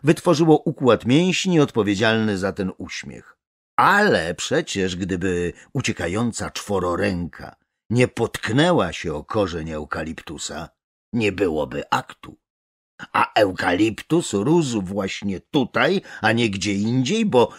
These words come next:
trzysta czterdzieści dziewięć tysięcy lat temu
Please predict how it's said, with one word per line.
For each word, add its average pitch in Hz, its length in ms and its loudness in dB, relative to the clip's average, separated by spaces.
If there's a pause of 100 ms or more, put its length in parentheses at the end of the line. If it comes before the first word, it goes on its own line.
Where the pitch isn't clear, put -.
(220)
trzysta - 600 2
czterdzieści 123 800 -2
dziewięć 127 400 0
tysięcy 117 500 -2
lat 104 280 0
temu 180 340 4